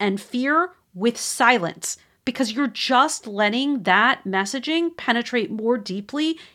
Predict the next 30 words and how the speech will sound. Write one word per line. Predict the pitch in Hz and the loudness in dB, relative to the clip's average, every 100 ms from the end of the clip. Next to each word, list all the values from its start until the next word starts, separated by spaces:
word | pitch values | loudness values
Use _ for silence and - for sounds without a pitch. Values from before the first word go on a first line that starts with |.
| _ | _
into | - 269 277 277 | 0 2 2 0
the | 233 | -2
voter's | 196 208 202 202 | 0 0 -2 -2
consciousness. | - 190 185 165 - - - - _ - - - | 0 0 0 -8 -10 -10 -14 -18 _ -20 -20 -14
So | - 339 | 0 2
what | 277 240 339 | 4 2 2
do | 330 | 0
we | 254 233 | -6 -6
say? | - - - - _ _ _ _ _ _ _ | -6 -6 -8 -18 _ _ _ _ _ _ _
What | 277 247 | 0 2
we | 247 | -2
say, | - 320 311 | 0 4 4
we | 262 214 | 4 -2
know | 190 180 214 | 0 2 0
through | 233 196 | -4 -6
a | 185 | -6
series | - 202 226 226 - | -6 -4 -4 -4 -6
of | 202 208 175 - _ _ _ _ - | -2 -2 -2 -8 _ _ _ _ -2
endless | 247 302 311 311 - | 2 4 4 0 0
experiments | - 214 175 165 160 - | -6 -4 -4 -2 -4 -6
at | 202 | -8
this | 190 202 | -6 -6
point. | - 190 170 | -6 -6 -4
We | 180 | -4
have | 196 180 | -6 -6
been | 180 | -8
testing | 175 277 262 285 254 | -2 -2 -2 -4 -6
permutations | - 226 196 190 214 208 208 | -8 -6 -6 -6 -6 -6 -4
of | 202 180 | -4 -2
this | 175 | -2